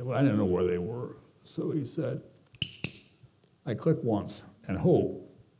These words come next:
I'd hear that, which means I hear you and I'm coming." And he said, "I clicked, heard the double click, guy came, clicked again, got another guy," and that's how they put together their teams.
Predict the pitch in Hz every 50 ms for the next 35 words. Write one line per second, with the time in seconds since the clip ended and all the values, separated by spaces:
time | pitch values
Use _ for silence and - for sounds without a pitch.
0 | _ _ _ _ - - - - - - - - - - _ _ _ - - -
1 | - - - - - - - _ _ _ _ _ _ _ _ _ _ _ - -
2 | - - 104 101 98 - 127 104 92 120 156 160 - - - - - 175 - -
3 | - 160 120 110 110 107 - 156 120 98 107 185 170 135 110 107 101 101 92 95
4 | 92 90 92 - - - - 101 92 85 - - - - - - - _ _ _
5 | _ - - _ _ _ _ _ _ _ _ _ _ _ _ _ _ - 160 143
6 | 117 101 104 104 98 - - - - 123 - - 113 110 - - - 143 151 156
7 | - - - - - - - - _ - - 143 160 139 107 107 104 117 110 110
8 | 107 101 101 - 90 - - - - - 101 104 113 120 110 - 117 113 107 98
9 | 95 95 98 - - - - - - - 120 110 - - 160 113 110 113 101 -
10 | 127 160 - - - 117 107 101 101 110 120 120 113 123 - 104 98 98 135 135
11 | 123 127 135 123 104 92 107 - - - - 127 - - 110 101 107 95 - -
12 | 98 101 - - - 208 196 147 95 - - -